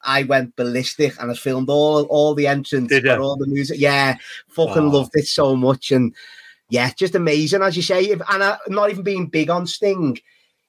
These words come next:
Speaker 1: he deserved that moment, you know what I mean, in front of that crowd. I know he's had his Mania moment, which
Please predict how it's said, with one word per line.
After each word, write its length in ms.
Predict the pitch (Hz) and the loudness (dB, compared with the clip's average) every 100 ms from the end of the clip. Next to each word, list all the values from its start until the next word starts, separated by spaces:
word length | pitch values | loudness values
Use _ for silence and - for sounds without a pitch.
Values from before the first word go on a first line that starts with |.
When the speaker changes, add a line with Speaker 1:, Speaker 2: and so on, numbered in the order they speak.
| _ | _
Speaker 1:
he 100 | 196 | -2
deserved 420 | 175 175 175 165 | 0 0 2 2
that 160 | 160 151 | 0 0
moment, 400 | 143 127 127 120 - | 0 0 0 -6 -4
you 100 | 139 | 0
know 80 | 143 | 2
what 60 | |
I 20 | |
mean, 120 | 143 151 | 2 0
in 100 | 143 | -2
front 260 | - 147 147 | 0 -2 0
of 40 | |
that 180 | 143 139 | -2 -2
crowd. 420 | 147 135 127 131 | 0 2 2 2
I 40 | |
know 160 | 143 151 | 2 2
he's 120 | 147 | 2
had 120 | 147 | 0
his 100 | 139 | -2
Mania 540 | 127 135 135 131 131 131 | -2 0 2 2 2 2
moment, 460 | 127 123 123 127 | 2 0 0 -2
which 240 | 127 117 | -4 -6